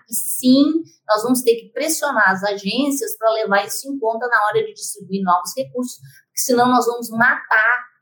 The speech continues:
mulheres, mulheres com filhos, mulheres negras em geral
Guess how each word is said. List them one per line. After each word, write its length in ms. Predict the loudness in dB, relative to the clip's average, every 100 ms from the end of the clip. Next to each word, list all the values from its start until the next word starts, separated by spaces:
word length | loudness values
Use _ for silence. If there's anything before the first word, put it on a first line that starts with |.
| _ 0
mulheres, 960 | 2 4 4 4 4 4 0 -10 -14
mulheres 600 | -10 -4 0 0 -2 -10 -8
com 180 | -8 -8
filhos, 720 | -20 -10 0 2 0 -4 -10
mulheres 500 | -4 -2 -2 -6 -10
negras 400 | -2 -2 -2 -8
em 100 | _
geral 540 | -16 -8 0 2 2